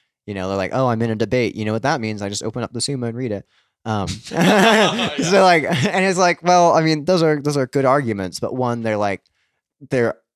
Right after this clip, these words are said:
Speaker 1: always, like, quote unquote, debunked by atheists all the time. So they're not gonna be terribly convincing to anybody who's already watched, like, a million videos of their supposed debunking, which I've watched a bunch of them.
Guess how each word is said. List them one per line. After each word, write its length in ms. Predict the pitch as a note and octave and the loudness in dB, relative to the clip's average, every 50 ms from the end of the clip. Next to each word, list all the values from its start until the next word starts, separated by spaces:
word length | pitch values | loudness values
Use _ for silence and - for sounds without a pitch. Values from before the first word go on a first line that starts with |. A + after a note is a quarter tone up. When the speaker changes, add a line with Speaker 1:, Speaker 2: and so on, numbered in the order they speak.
| _ _ _ _ | _ _ _ _
Speaker 1:
always, 480 | B2+ B2+ C3+ B2+ B2+ A#2+ A#2 A2+ - B2 B2 A#2 _ | 2 2 2 2 2 0 0 -2 -4 -8 -12 -14 _
like, 240 | - B2 G#2+ G#2 - | -6 -6 -6 -6 -8
quote 240 | - - - A#2 A2 | -6 -4 -2 -2 -2
unquote, 420 | G#2 G2+ - - G#2+ G2+ F#2+ - - F#2+ - _ _ - | -2 -6 -6 -4 -2 -2 -4 -4 -8 -14 -20 _ _ -8
debunked 500 | C3 A#2+ G#2+ - A2 G#2+ G#2+ A2 - - | -8 -6 -4 -2 -2 -2 -2 -4 -6 -6
by 120 | - G2 | -6 -6
atheists 440 | D2 G2 G2+ G2 - G2+ G2+ G2+ - | -4 -6 -8 -6 -4 -4 -2 -2 0
all 140 | G#2 F#2+ F#2+ | 0 0 0
the 60 | G2 - | -2 -4
time. 340 | - G#2 G2 G2 G2+ G2+ | -4 -6 -4 -4 -4 -6
So 140 | G2+ - A2+ | -6 -6 -6
they're 80 | G#2 G#2+ | -4 -2
not 160 | A2+ A#2 - | -2 -4 -4
gonna 120 | A2 G#2+ | -6 -6
be 220 | F#2+ G2 F#2+ F#2 G2 - _ _ _ _ - | -6 -6 -6 -8 -10 -12 _ _ _ _ -10
terribly 420 | - D3 C3+ B2+ A#2 A2+ A2+ A2 | -6 -4 -4 -2 -2 -2 -4 -4
convincing 720 | G#2+ - A2 G2+ G2 G#2 G#2 G#2+ - - G2 F#2 F#2 G2 | -6 -8 -10 -8 -6 -6 -6 -6 -6 -8 -8 -8 -10 -10
to 100 | - G2+ | -12 -12
anybody 480 | D#2+ G#2+ G#2+ G2+ F#2+ G2 F#2+ F#2 F#2 F#2 | -10 -8 -6 -6 -4 -4 -4 -4 -4 -4
who's 240 | G2+ G#2 G2 F2 G2+ | -4 -6 -4 -4 -4
already 220 | G2+ G2+ G2+ F#2 | -4 -4 -6 -6
watched, 420 | F2+ G2 G2 G2 F2+ - - - | -4 -4 -2 -2 -4 -6 -10 -12
like, 160 | - F#2+ F#2+ - | -12 -10 -10 -10
a 60 | A2 | -8
million 360 | A2+ A#2 A#2 A2+ G#2+ G#2 G#2+ | -6 -4 -4 -4 -4 -4 -4
videos 300 | G#2+ A2 G#2+ G#2 G2 F2 | -4 -4 -2 -2 -4 -4
of 120 | G2 F#2+ F#2 | -6 -6 -6
their 120 | G2 F#2+ F#2+ | -4 -4 -4
supposed 440 | - G#2 - - A#2 G#2+ G#2 G2+ | -6 -6 -6 -6 -6 -6 -6 -8
debunking, 460 | F#2 G2+ F#2+ G2+ F#2+ F#2 - F#2+ F2+ F#2 | -8 -8 -8 -8 -8 -8 -10 -10 -10 -10
which 180 | F2 F2 - _ _ _ _ _ | -10 -10 -12 _ _ _ _ _
I've 140 | - B2 A#2+ | -6 -4 0
watched 240 | A#2 B2+ C#3+ - - | 2 2 2 2 0
a 60 | D#3 | -2
bunch 200 | A#2 B2 C3 - | -2 -2 0 -2
of 120 | D#3 C3 C3+ | -2 0 0
them. 260 | D3+ D3+ D3+ D#3 | 0 -2 -2 -4